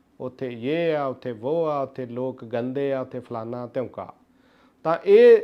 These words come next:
ਸਾਰਾ ਕੁਛ ਵਾਪਰਦਾ, ਅਹ, ਕੈਨੇਡਾ ਦੇ ਜਾਣ ਤੱਕ ਤੇ ਬੁੱਢੇ ਹੋਣ ਤੱਕ। ਤਕਰੀਬਨ ਮੈਂ ਕਹਿੰਦਾ ਵੀ, ਅਹ, ਕੈਨੇਡਾ ਦੇ ਵਿੱਚ ਪੰਜਾਬੀ ਫੈਮਲੀਆਂ ਦੀ ਜੇ ਆਪਾਂ ਗੱਲ ਕਰ ਲਈਏ ਤਾਂ ਨੱਬੇ ਪਚਾਨਵੇਂ ਪਰਸੈਂਟ ਘਰਾਂ ਦੀ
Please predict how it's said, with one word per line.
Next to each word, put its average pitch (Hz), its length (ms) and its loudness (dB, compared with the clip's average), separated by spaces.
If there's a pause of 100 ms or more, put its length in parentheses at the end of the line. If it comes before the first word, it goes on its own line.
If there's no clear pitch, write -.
(100)
ਸਾਰਾ 208 360 4
ਕੁਛ 208 260 -2 (300)
ਵਾਪਰਦਾ, 151 680 0
ਅਹ, 143 840 -6
ਕੈਨੇਡਾ 156 580 2
ਦੇ 156 260 0
ਜਾਣ 139 400 -2
ਤੱਕ 147 320 -4
ਤੇ 151 160 -4
ਬੁੱਢੇ 131 320 -6
ਹੋਣ 117 240 -8
ਤੱਕ। - 340 -14 (540)
ਤਕਰੀਬਨ 196 600 0 (200)
ਮੈਂ 175 220 0
ਕਹਿੰਦਾ 190 340 0
ਵੀ, 190 420 -6 (580)
ਅਹ, 156 240 -2
ਕੈਨੇਡਾ 165 520 2
ਦੇ 175 140 0
ਵਿੱਚ 156 520 -2
ਪੰਜਾਬੀ 165 440 0
ਫੈਮਲੀਆਂ 156 480 -2
ਦੀ 147 140 -6
ਜੇ 143 160 -2
ਆਪਾਂ 135 220 -4
ਗੱਲ 123 280 -4
ਕਰ 123 200 -6
ਲਈਏ 127 260 -6
ਤਾਂ 143 220 -6
ਨੱਬੇ 127 580 -4
ਪਚਾਨਵੇਂ 143 640 -4
ਪਰਸੈਂਟ 131 440 -8
ਘਰਾਂ 127 320 -6
ਦੀ 175 280 -8